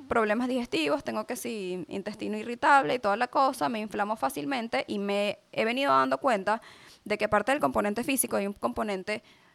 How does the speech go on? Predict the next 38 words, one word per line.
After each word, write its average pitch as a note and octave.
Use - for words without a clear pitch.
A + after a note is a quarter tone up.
no A3
solo D#4+
emocional D4
muy G#3+
importante, A3
sino B3+
también A#3
de A#3
no A3
dormir B3
bien. C4+
Entonces A3
me A#3
he A3+
dado A#3
cuenta C4+
de A3+
que G3+
cuando G3+
paso G#3
una C4+
mala C#4+
noche B3+
o A3
duermo G#3
muy C4+
poco, C4+
me A3+
despierto B3+
con C4+
dolor G#3
de A3
estómago A#3
y A#3
con, A#3+
este, F#3+
el, G#3
el, F#3+